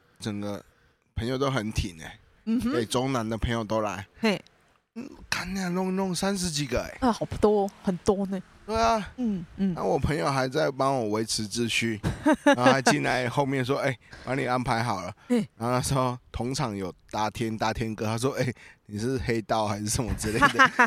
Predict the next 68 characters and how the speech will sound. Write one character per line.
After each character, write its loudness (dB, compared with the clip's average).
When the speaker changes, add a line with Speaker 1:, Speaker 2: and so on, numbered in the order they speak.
Speaker 2:
<laughs> 4
Speaker 1:
是 2
在 2
安 2
排 0
一 -2
群， -4
看 -2
大 0
家 0
都 -2
很 -2
挺。 -2
Speaker 2:
嗯。 0
Speaker 1:
那 0
时 0
候 2
我， 0
我 2
觉 0
得 -2
干， 0
真 -4
的 0
蛮 -2
开 -2
心 -4
的。 -12
然 -4
后 0
第 -2
一 0
次 -2
有 0
狂 -6
粉。 -6
Speaker 2:
哦， 2
哦， 4
那 6
时 6
候 6
就 6
有 2
狂 -2
粉。 2
Speaker 1:
哎， 6
有， 4
有， 2
帮 2
我 2
做 0
周 0
边 0
商 -2
品， -6
就 -10
那 0
时 4
候 4
钥 4
匙 2
圈 4
啊， 0
Speaker 2:
嗯。 2
嗯 0
哼。 0
Speaker 1:
然 -2
后 0